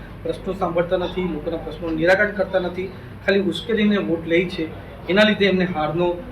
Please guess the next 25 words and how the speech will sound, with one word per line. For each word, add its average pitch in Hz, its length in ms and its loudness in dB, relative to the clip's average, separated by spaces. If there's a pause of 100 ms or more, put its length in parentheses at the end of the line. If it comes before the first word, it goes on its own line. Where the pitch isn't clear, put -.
(140)
સામનો 165 340 2
પણ 175 240 2 (200)
આ 147 60 -6
બે 147 160 0
હજાર 165 180 6
ચોવીસની 151 420 -2
લોકસભામાં 160 520 -4
કરવા 151 300 -2
પડ્યો 190 260 0
છે. 180 120 0 (420)
એટલે 196 180 4
જે 233 100 4 (120)
લોકો 170 320 6 (420)
સાત 202 400 2
વર્ષથી 202 460 0
રાહ 170 240 2
જોતા 196 280 6
હતા 190 200 4 (680)
પોતાના 170 360 -2
પ્રશ્નો 165 300 -4
સાંભળવા 170 500 2 (220)
અને 160 160 -8 (100)
પ્રશ્નોનું 160 400 0
નિરાકરણ 185 360 4
કરવા, 175 280 2